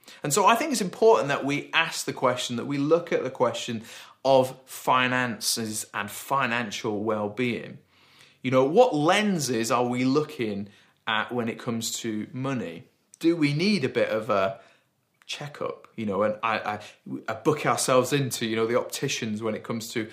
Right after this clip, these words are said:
how we view money. See, what's the heart behind it? Are we owners or are we stewards? You know, remember at the start I gave that definition, you know, the key word there being control. You know, controlling.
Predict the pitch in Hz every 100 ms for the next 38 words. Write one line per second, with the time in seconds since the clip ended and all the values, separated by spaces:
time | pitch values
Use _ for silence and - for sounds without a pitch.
0 | - - 127 123 117 117 113 113 107 104
1 | 104 - _ - 139 151 82 58 - _
2 | _ - - 156 196 233 - 226 - -
3 | 160 180 - 143 110 - 151 180 127 -
4 | - _ _ _ _ _ - 143 185 123
5 | 87 92 92 78 82 120 - _ _ _
6 | 101 - 117 120 117 - - 180 151 -
7 | - - - _ _ _ _ _ - 117
8 | 123 135 131 120 - - 131 143 - 123
9 | 120 123 - 123 - 120 123 143 151 127
10 | 113 113 117 - 135 131 131 127 131 123
11 | 117 120 120 117 110 104 - 139 127 92
12 | 90 - - - _ _ 127 123 120 -
13 | 143 - - 151 - 165 127 98 -